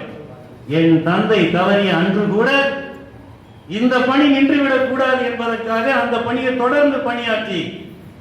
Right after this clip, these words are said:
நாளிதழ்கள் எல்லாம் அதை பெருமைப்படுத்தி பேசியன. "நெருநல் உள நொருவன் இன்று இல்லை என்னும் பெருமை விடுத்தி" என்று சொல்லக்கூடிய அந்த அமைப்பு,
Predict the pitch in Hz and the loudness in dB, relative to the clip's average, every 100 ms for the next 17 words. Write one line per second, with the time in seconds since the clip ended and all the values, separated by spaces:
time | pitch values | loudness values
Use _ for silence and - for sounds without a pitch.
0 | - - 143 175 233 294 285 269 269 269 | -20 -16 -6 -2 0 0 2 2 2 2
1 | 269 311 311 294 - 262 302 285 277 262 | 2 4 4 2 0 0 0 -2 -4 -6
2 | 247 226 226 202 147 - - - - - | -6 -6 -6 -6 -8 -10 -12 -16 -18 -18
3 | - 165 226 277 269 262 240 269 262 247 | -12 -4 0 2 2 2 0 2 2 2
4 | 285 269 254 233 233 277 285 269 247 233 | 0 0 -2 -2 -4 -2 0 0 -2 -2
5 | 233 247 262 247 247 240 233 226 214 175 | -2 -2 0 0 0 0 -2 -2 -2 -4
6 | - - 233 233 220 202 202 - - 220 | -4 -4 -2 -2 -2 0 0 0 0 0
7 | 226 - | -4 -4